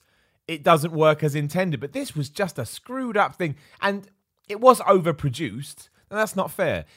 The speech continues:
It had a lot of production values in it, but it needed those production values. Like, everything from the creepy music to the atmosphere that it created to the music,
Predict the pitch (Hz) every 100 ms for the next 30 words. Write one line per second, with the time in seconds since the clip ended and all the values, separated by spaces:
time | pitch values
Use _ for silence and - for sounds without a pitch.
0 | _ 147 202 196 180 160 160 180 - -
1 | 143 156 151 143 147 180 147 120 160 151
2 | 175 220 196 139 120 - 104 113 - 101
3 | 98 92 87 107 143 170 160 147 - 170
4 | 151 151 120 123 120 110 113 147 135 123
5 | 113 _ _ 139 147 147 - 131 113 117
6 | 113 127 110 110 160 147 143 175 123 101
7 | 117